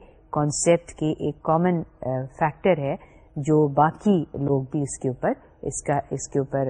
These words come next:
آ، ایمفسائز کرتے ہیں۔ Now، اس میں چوتھا ایلیمنٹ ہے کہ جو سینئر، آ، مینیجرز ہیں پبلک آرگنائزیشن میں، they are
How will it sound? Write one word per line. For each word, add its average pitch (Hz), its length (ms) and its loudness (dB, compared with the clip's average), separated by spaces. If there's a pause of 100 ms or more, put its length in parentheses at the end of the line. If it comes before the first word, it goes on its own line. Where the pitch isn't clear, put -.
آ، - 40 -8 (400)
ایمفسائز 135 640 -4
کرتے 117 320 -8
ہیں۔ 117 180 -12 (1080)
Now، 254 340 6
اس - 320 0
میں 247 140 4
چوتھا 226 420 2 (120)
ایلیمنٹ 156 500 -2
ہے 147 160 -6 (420)
کہ 190 100 4
جو 190 320 6 (420)
سینئر، 254 760 4
آ، 151 200 0
مینیجرز 143 720 -2
ہیں 156 220 -8 (100)
پبلک 151 440 -2
آرگنائزیشن 131 880 -6
میں، 180 140 -4 (460)
they 151 180 -2
are 151 160 0